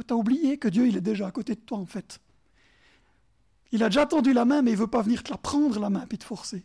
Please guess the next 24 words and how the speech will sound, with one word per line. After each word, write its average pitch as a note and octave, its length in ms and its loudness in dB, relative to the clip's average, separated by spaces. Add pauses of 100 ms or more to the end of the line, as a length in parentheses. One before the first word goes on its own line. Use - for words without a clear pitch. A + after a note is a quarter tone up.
(140)
Des D#4+ 140 0
fois, G#4+ 220 -6
il G#4+ 60 -8
peut G#4+ 120 -8
le G4+ 240 -14
faire, F4+ 260 -14 (340)
mais D4 80 -8
c'est D4 120 -10
pas - 160 -10
comme D4 180 -4
ça D4 160 0
en A#3+ 120 2
général. « F#3+ 480 -4 (4000)
Nettoyez E4+ 500 0
vos E4 180 0
mains, E4 240 0
pécheurs. B3+ 680 -6 (180)
Purifiez G4+ 840 -2
vos F4+ 200 -2
cœurs, F4+ 520 -4 (100)
hommes D4+ 280 0
partagés. » A3+ 680 -6
Ben G#3+ 240 -10
oui, E4+ 280 -4